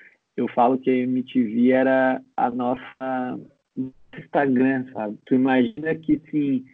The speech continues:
todas as referências da gente era na, da M T V, cara, ou de uma revista. É, isso é caótico hoje, né? E eu fico nostálgico falando disso porque as pessoas não têm noção do que que é. Imagina que,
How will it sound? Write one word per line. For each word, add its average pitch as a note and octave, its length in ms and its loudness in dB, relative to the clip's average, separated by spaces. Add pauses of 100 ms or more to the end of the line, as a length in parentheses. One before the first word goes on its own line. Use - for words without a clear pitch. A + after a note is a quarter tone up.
(640)
todas F#3+ 300 4
as F#3+ 160 2
referências D3+ 1080 2
da B2+ 260 -2
gente C3 840 -2 (100)
era C3 480 2
na, D3+ 540 -4
da D3+ 240 0
M E3 140 -2
T - 120 -12
V, F#3 340 -4
cara, A2 220 -2
ou C3 120 2
de C#3 100 0
uma D#3 160 0
revista. C#3+ 500 -2
É, B2+ 220 -4
isso D3+ 180 0
é D#3+ 60 4
caótico D#3+ 500 0
hoje, A2+ 220 0
né? A2+ 220 -10
E A2+ 180 0
eu A2 60 -2
fico - 200 -8
nostálgico C3 560 0
falando B2+ 300 -4
disso C#3+ 340 0 (100)
porque - 220 -6
as - 80 0
pessoas - 300 -6
não C#3+ 140 -6
têm D#3 240 2
noção C3 360 -4
do A2 80 -6
que - 120 -18
que - 160 -8
é. A2 140 -8 (220)
Imagina C#3 400 2
que, E3+ 480 0